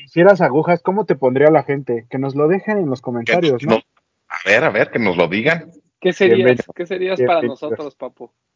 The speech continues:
Speaker 1: Bienvenido.
Speaker 2: No, que no.
Speaker 1: ¿Cómo te pondría la gente,
Speaker 2: No.
Speaker 1: no?
Speaker 2: ¿Cómo me pondría? ¿Qué me pondría a mí?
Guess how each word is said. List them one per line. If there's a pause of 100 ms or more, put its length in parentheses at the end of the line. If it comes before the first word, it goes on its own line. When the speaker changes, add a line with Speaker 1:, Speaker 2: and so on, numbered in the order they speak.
Speaker 1:
Bienvenido.
Speaker 2:
No,
que
no.
Speaker 1:
¿Cómo
te
pondría
la
gente,
Speaker 2:
No.
Speaker 1:
no? (720)
Speaker 2:
¿Cómo
me
pondría?
¿Qué
me
pondría
a
mí?